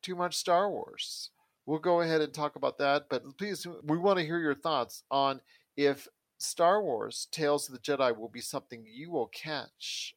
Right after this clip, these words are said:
on Disney Plus. Please let us know your thoughts. Pop Culture Cosmos at yahoo dot com.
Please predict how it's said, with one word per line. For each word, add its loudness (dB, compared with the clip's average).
on -12
Disney -12
Plus. -10
Please -4
let 0
us -8
know -2
your 0
thoughts. -12
Pop -2
Culture -12
Cosmos -10
at -2
yahoo -10
dot -20
com. -18